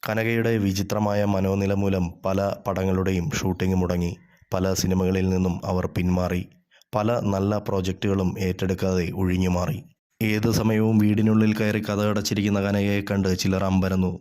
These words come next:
മറ്റു ചിലർ അതിന് വിചിത്രമായ വ്യാഖ്യാനം നൽകി. അമ്മയുടെ ആത്മാവുമായി സംവദിക്കാനുള്ള ശ്രമമാണെന്ന് വരെ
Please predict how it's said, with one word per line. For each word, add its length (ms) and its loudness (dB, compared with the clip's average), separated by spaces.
മറ്റു 240 -2
ചിലർ 280 0
അതിന് 220 0
വിചിത്രമായ 800 0
വ്യാഖ്യാനം 600 0
നൽകി. 380 0
അമ്മയുടെ 420 2
ആത്മാവുമായി 800 0
സംവദിക്കാനുള്ള 840 0
ശ്രമമാണെന്ന് 680 0
വരെ 300 0